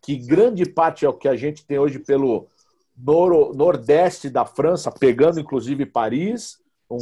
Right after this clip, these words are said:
teco da Holanda e um teco da Alemanha e Bélgica, era o domínio de Clovis,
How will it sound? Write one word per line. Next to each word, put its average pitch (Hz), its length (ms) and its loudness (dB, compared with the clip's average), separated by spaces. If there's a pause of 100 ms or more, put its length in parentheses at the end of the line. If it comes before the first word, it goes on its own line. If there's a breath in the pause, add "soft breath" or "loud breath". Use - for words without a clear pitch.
(140)
teco 170 340 0
da 135 160 2
Holanda 160 600 2
e 165 60 -2
um 147 100 -6
teco 156 380 -2
da 135 100 2
Alemanha 127 720 -2 (1080)
e 107 100 -14
Bélgica, 117 600 0 (1000)
era 151 200 2
o 170 60 4
domínio 170 680 0 (400)
de 120 200 0
Clovis, - 680 -2